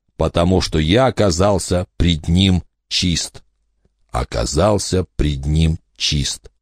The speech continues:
Джон перечитал отрывок, а затем закрыл книгу.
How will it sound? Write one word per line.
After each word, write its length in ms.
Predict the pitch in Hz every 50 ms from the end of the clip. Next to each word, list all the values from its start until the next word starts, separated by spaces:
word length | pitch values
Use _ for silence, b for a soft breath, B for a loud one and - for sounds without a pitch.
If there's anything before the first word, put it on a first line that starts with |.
| _ _ _ _ _ _ b b b b b b b b b b -
Джон 360 | 65 69 87 127 135 127 98
перечитал 580 | 104 110 110 101 - - 95 - 117 110 101 90
отрывок, 640 | 85 - - 90 113 135 127 117 117 107 - - - - _ _ -
а 160 | - 67 71
затем 420 | 76 92 87 - - 110 117 104 90
закрыл 460 | - 101 92 - 95 98 90 80 -
книгу. 540 | - 78 73 73 67 62 64 64 69 -